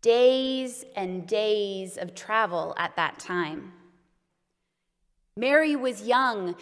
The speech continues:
maybe fifteen years old. Would she have traveled alone?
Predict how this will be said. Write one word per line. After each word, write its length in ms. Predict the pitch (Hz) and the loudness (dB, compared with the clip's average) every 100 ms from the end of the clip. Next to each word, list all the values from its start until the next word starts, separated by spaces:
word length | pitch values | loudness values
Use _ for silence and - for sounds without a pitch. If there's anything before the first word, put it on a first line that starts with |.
| - - | -14 -8
maybe 720 | 220 277 330 330 311 311 - | -2 4 4 4 4 2 -2
fifteen 840 | - - 285 - - 277 262 247 | -8 -6 -6 -6 -8 -4 -2 -4
years 480 | 226 220 220 220 196 - | -4 -2 0 -2 -4 -4
old. 580 | 196 208 185 - - - - _ _ _ _ _ _ _ _ _ _ _ _ _ _ _ | -2 0 0 -4 -10 -16 -20 _ _ _ _ _ _ _ _ _ _ _ _ _ _ _
Would 220 | 202 220 - | 2 2 2
she 240 | - 233 | -4 -2
have 160 | 220 190 | -2 -2
traveled 440 | 220 185 185 185 | 0 0 0 -4
alone? 640 | - 175 165 175 254 381 | -4 -2 0 -2 -2 -4